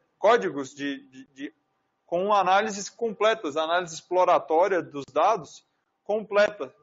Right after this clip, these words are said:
inicial. Então, toda aquela parte inicial que a gente discutiu sobre visualização dos dados, "Ah, vamos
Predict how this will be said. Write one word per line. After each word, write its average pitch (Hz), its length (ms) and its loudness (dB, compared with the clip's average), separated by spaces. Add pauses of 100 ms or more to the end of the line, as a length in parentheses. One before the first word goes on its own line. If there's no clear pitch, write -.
inicial. 151 640 -6
Então, 160 220 -6
toda 202 200 0
aquela 214 260 2
parte 190 300 0
inicial 175 340 -2
que 170 80 -10
a - 20 -8
gente 165 160 -12
discutiu 175 420 -8
sobre 156 320 -10 (320)
visualização 180 1000 0
dos 151 160 -8
dados, 156 280 2
"Ah, 175 160 6
vamos 185 440 -8